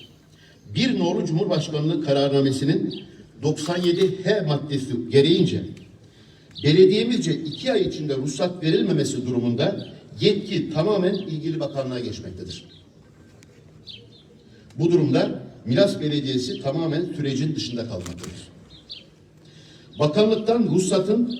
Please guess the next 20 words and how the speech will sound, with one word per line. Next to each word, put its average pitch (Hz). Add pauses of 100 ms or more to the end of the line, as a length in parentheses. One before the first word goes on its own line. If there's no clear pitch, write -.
hangi 240
içerik 180
ve 147
şartlarda 160
geleceğini 160 (840)
hiçbirimiz 143
bilemeyiz. 92 (1040)
Milas 175
Belediyesi'nin 151 (320)
süreç 196
dışında 156
kalmasının 160 (680)
çevresel 165
etkilere 147
ve 123
Milas 170
halkına 139 (500)
hiçbir -
yararı 139 (460)
yoktur. -